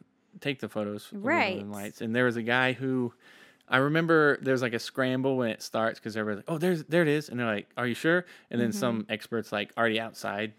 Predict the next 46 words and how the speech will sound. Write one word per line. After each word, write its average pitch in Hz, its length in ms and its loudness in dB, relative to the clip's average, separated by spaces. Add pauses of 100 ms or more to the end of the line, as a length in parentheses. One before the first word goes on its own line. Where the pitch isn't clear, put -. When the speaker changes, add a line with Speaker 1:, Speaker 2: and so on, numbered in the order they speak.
Speaker 1:
like, 107 220 -4
taking 117 320 -2
the 110 60 -2
photos. 117 340 2
It's 117 80 -4
like, 98 140 -4
Speaker 2:
Yeah. 147 60 6
Speaker 1:
"Okay, 139 200 2
so 120 200 0
they're 135 160 4
taking 139 320 -2
a 107 60 -2
photo, 113 420 0 (460)
so - 140 -4
we 117 60 2
better 113 200 2
get 107 120 2
out 104 180 2
there." 98 200 -6
But 107 240 0 (240)
you 147 80 0
don't 175 60 8
wanna 151 120 6
just 127 200 0
stay 120 260 2
outside 101 400 -4
the 98 80 -8
whole 98 120 -10
time 98 300 -10
'cause - 320 -12 (180)
it's - 80 -20
cold. 95 280 -2
Speaker 2:
It's - 120 -12
not - 240 -6
fun. - 260 -10
<laughs> - 20 -20
Speaker 1:
Um, 101 520 -4 (160)
but 120 120 -6
yeah, 107 320 0 (260)
there 123 160 0
was 110 120 0
a 104 80 -6
guy 107 480 -2 (1120)
with 123 180 -8
his 110 300 -6 (140)
tripod 110 560 -4